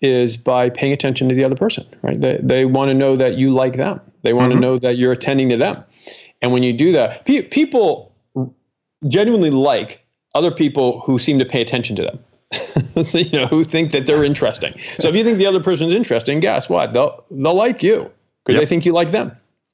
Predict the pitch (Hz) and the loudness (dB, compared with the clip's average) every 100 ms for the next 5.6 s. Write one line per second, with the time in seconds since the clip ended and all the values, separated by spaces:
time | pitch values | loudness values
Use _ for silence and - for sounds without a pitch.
0 | _ _ - - 95 92 78 - _ _ | _ _ -10 -4 -4 -4 -8 -10 _ _
1 | 113 104 80 - 101 117 95 95 80 73 | -6 -4 -8 -2 -2 -2 -4 -4 -6 -8
2 | 87 87 - 120 104 90 120 - 117 104 | -8 -10 -6 -4 -4 -4 -6 -4 -6 -4
3 | - 117 92 101 - 85 - - - - | -4 -4 -2 -4 -4 -8 -10 -20 -20 -20
4 | - _ - 127 127 113 90 - 120 110 | -20 _ -4 -2 -2 -4 -4 -4 -2 -2
5 | 98 92 101 92 87 80 | -4 -4 -6 -6 -6 -6